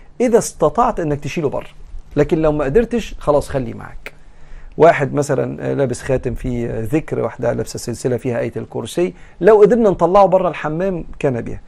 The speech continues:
ما قدرناش خلاص، لأن ده خاضع لقدرة الإنسان.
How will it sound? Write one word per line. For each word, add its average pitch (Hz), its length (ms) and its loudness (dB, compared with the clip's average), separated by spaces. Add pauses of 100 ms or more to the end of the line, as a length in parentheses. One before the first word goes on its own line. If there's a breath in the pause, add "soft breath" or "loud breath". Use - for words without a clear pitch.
(340 soft breath)
ما 220 120 4
قدرناش 226 640 4
خلاص، 160 460 2
لأن 139 220 -2
ده 165 120 0
خاضع 156 880 0 (800 soft breath)
لقدرة 139 520 2 (460)
الإنسان. 123 640 -2